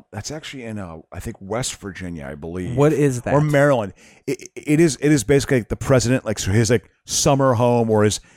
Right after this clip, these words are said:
Speaker 1: like, like the Camp David Accords, when Jimmy Carter had the, had the signing of the Camp David Accords with Anwar Sadat and Menachem Begin for the Israeli peace back in the late seventies. It was done at Camp David.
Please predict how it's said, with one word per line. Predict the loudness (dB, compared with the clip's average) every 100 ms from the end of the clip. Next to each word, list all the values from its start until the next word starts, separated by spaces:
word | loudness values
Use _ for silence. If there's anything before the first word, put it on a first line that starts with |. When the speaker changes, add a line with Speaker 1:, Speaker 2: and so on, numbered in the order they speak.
| _
Speaker 1:
like, | -2 0
like | 0
the | 0
Camp | -2 0 0 0
David | 0 2
Accords, | -2 -2 0 2 2 0
when | -2 -6
Jimmy | -2 0 0
Carter | 2 4 4
had | 2
the, | 0 -2
had | -2
the | -2 -2
signing | -2 -2 -2
of | -4
the |
Camp | -6 -8 -4
David | -2 -2
Accords | -4 -4 -6
with | -8
Anwar | -10 -6 -2 -2
Sadat | -2 -4 -2 -4 -6 -14 -14 -4
and | 0
Menachem | 4 4 2 0
Begin | 2 4 2
for | 0 0
the | 0
Israeli | 2 2 2
peace | 2 2 2
back | 0 0
in |
the | 0
late | 0 0
seventies. | 2 0 0
It | -4
was | -2
done | 0
at | 0
Camp | -2 -4 0
David. | 2 2